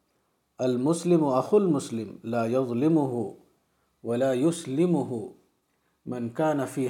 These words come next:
حاجة اخیہ کان اللہ فی حاجتہ، ومن فرج عن مسلم کربة فرج اللہ عنہ بہا کربة من کرب یوم القیامہ، ومن ستر مسلما سترہ اللہ یوم القیامہ"،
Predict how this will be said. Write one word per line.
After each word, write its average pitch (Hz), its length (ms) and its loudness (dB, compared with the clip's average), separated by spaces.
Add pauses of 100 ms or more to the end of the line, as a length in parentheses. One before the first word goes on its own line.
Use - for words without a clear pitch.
حاجة 143 520 0
اخیہ 143 380 2
کان 127 280 -4
اللہ 131 500 -2
فی 120 140 -6 (100)
حاجتہ، 131 440 -2 (1120)
ومن 123 280 -6
فرج 143 580 0
عن 131 200 -2
مسلم 139 600 -2 (120)
کربة 147 460 0 (220)
فرج 123 460 -6
اللہ 120 560 -2
عنہ 143 260 -2
بہا 120 560 -2
کربة 127 560 -4
من 123 280 -6
کرب 139 360 -2
یوم 151 300 2
القیامہ، 123 580 -2 (2500)
ومن 131 300 -4
ستر 156 460 2
مسلما 156 640 0
سترہ 143 440 0
اللہ 135 460 0
یوم 127 240 0
القیامہ"، 120 600 -2